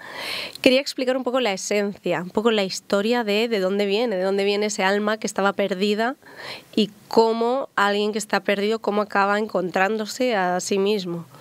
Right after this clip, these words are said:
Y un poco la experiencia de vida que tuve desde, pues, la infancia hasta fecha de hoy,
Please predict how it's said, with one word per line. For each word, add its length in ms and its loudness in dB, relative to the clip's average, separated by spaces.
Y 100 4
un 100 0
poco 300 0
la 100 0
experiencia 720 -2
de 140 2
vida 280 0
que 140 -8
tuve 340 0
desde, 640 -2
pues, 160 -2
la 120 0
infancia 760 0
hasta 420 4
fecha 320 -2
de 160 2
hoy, 260 0